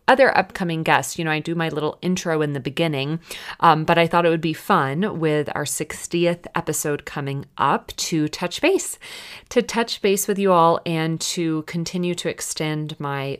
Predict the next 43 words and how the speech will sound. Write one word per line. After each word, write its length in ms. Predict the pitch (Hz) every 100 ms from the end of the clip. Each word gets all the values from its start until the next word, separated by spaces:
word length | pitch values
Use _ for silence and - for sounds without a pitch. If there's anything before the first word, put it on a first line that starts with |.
| 165
gratitude 880 | 151 151 156 160 - 151 156 156 156
to 120 | -
all 140 | 147 143
of 140 | 139
my 100 | 135
amazing 600 | 139 139 143 147 151 147
listeners 600 | 151 - - 165 214 - - - - _
who 120 | 143
listen 340 | 139 151 - 160
to 160 | -
episodes 480 | - 156 - 147 143
like 260 | 131 131 -
this 220 | 226 226
one, 280 | 220 202 196
who 380 | 196 143 135 131
D 240 | 131 147
M 120 | 151
me 180 | 147 143 -
on 180 | 131 - -
Instagram, 720 | 208 - 190 185 175 170 170 - - -
who 180 | - 151
now 420 | 143 143 143 143
support 800 | - - - - 170 175 - -
the 140 | 180 170
podcast 800 | - 165 160 - 165 151 - -
financially. 1120 | - 139 135 156 233 254 - 240 240 240 233 - - - -
I 140 | 170
just 420 | 160 - 294 -
feel 140 | - 190
like 260 | 165 160
there 220 | - 156 151
is 160 | 151
so 260 | - - 180
much 300 | 180 165 -
to 160 | -
unpack. 640 | 160 151 143 - 143 131 -
And 100 | 170
to 60 |
be 100 | 175
honest, 320 | 254 294 196 -
I 140 | 180 170
haven't 420 | - 294 370 -
really, 360 | 214 196 196